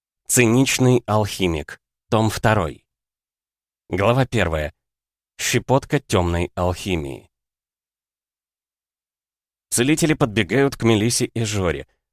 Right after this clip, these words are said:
Люди Грега расталкивают зевак, дабы у тех была возможность нарисовать нормальные круги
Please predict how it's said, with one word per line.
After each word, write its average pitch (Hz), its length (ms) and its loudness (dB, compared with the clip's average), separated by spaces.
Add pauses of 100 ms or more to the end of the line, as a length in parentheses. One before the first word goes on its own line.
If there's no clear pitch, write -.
(120)
Люди 104 320 0
Грега 113 400 0
расталкивают 98 760 0
зевак, 92 340 0
дабы 85 220 -2
у 87 60 -2
тех 95 220 -2
была 90 280 2
возможность 98 640 -2
нарисовать 95 500 0
нормальные 92 500 2
круги 82 440 -4